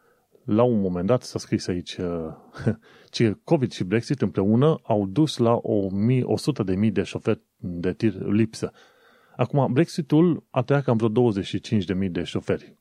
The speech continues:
covid-ul și ultimii câțiva ani de zile de viață destul de dificilă pentru șoferii de tir au mai tăiat restul de șaptezeci și cinci de mii. Efectiv, piața din ăștia o sută de mii, douăzeci și cinci de mii sunt datorită Brexitului, șaptezeci și cinci de mii sunt datorită altor,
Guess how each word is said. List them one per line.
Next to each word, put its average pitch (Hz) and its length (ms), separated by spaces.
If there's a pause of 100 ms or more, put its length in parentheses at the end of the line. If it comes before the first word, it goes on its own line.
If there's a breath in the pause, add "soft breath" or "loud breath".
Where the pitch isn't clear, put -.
covid-ul 98 500
și 90 500 (100)
ultimii 117 380
câțiva 98 360
ani 92 100
de 87 60
zile 92 260
de 85 120
viață 85 680
destul 87 280
de 90 80
dificilă 90 420
pentru 90 260
șoferii 90 360
de 85 100
tir 160 260 (400 soft breath)
au 135 80
mai 123 140
tăiat 175 220
restul 135 320
de 101 80
șaptezeci 95 560
și - 240
cinci 101 220
de 101 100
mii. 98 180 (260 loud breath)
Efectiv, 113 360
piața 101 580 (360 soft breath)
din 110 180
ăștia 123 240
o 98 40
sută 101 260
de 92 100
mii, 131 180
douăzeci 127 260
și - 60
cinci 110 140
de 104 80
mii 101 240
sunt 110 220
datorită 92 400
Brexitului, 113 520
șaptezeci 117 340
și - 120
cinci 98 80
de 92 80
mii 107 140
sunt 101 160
datorită 90 340
altor, 87 520